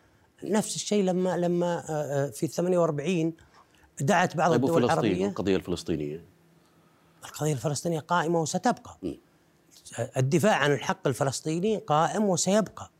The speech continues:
Speaker 2: مم.
Speaker 1: عند الدول العربية، آه، آه، سياسيًا، آه، آه، و-، وثقافيًا وعلى كل المستويات. لا يعني السلام مع
Speaker 2: لكن
Speaker 1: إسرائيل أن القضية الفلسطينية انتهت.
Speaker 2: طيب، لكن ألا ترى مثلًا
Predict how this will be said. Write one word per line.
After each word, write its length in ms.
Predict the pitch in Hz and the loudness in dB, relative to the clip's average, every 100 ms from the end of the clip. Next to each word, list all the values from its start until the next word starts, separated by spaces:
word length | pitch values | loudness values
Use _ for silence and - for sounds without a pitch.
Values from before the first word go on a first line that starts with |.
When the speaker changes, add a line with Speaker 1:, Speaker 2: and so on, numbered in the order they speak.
| - | -12
Speaker 2:
مم. 140 | 78 57 _ - - _ - | -12 -12 _ -20 -20 _ -2
Speaker 1:
عند 300 | 131 240 165 | 4 4 6
الدول 400 | 156 135 196 135 | 2 4 4 4
العربية، 760 | 123 117 156 135 196 240 202 202 _ - | 2 2 2 2 2 2 0 -4 _ 0
آه، 200 | 131 123 135 | 2 2 0
آه، 60 | |
سياسيًا، 840 | 117 - 190 156 - 196 226 214 - - _ _ _ _ | -2 0 2 2 2 0 2 0 -4 -18 _ _ _ _
آه، 160 | 143 139 | 4 4
آه، 300 | 139 123 123 123 | 4 2 2 0
و-، 400 | 117 113 117 127 | 0 0 0 -2
وثقافيًا 680 | 135 175 139 127 196 214 226 | 0 2 2 2 0 2 4
وعلى 380 | 214 202 196 214 | 4 2 0 0
كل 200 | 262 240 | 2 4
المستويات. 640 | 202 185 202 220 202 - | 2 2 0 2 0 2
لا 160 | 185 220 | 4 6
يعني 300 | 233 180 160 | 4 4 2
السلام 380 | - 170 175 | 2 0 2
مع 140 | 165 131 | 2 2
Speaker 2:
لكن 120 | 151 | 2
Speaker 1:
إسرائيل 400 | 160 165 226 226 - - - | 2 0 0 -2 -6 -20 -2
أن 160 | 175 170 | 4 4
القضية 380 | 156 170 196 180 | 4 2 4 4
الفلسطينية 540 | 156 160 - 175 156 | 2 0 0 2 2
انتهت. 340 | 135 127 - - _ _ _ _ _ - | 2 0 -4 -12 _ _ _ _ _ 2
Speaker 2:
طيب، 200 | 117 - - | 2 0 0
لكن 480 | 143 156 - 151 - _ - | 2 4 4 0 0 _ 0
ألا 160 | 208 | 0
ترى 360 | 220 185 156 139 | 2 2 2 2
مثلًا 600 | 127 123 104 92 107 | 0 0 0 0 -2